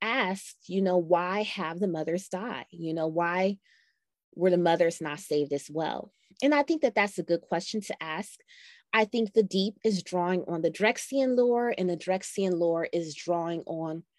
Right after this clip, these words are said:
kind of, um, evolutionary, it's sort of an i-,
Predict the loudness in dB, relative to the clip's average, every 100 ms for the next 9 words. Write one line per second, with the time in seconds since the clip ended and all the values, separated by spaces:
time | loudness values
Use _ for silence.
0 | _ _ -6 0 0 0 -4 -4 -2 -2
1 | -4 -8 _ _ 2 4 6 4 2 0
2 | 0 0 -2 -8 -14 _ _ _ _ _
3 | _ _ _ _ _ _ -20 _ _ 4
4 | 4 8 10 10 8 6 4 2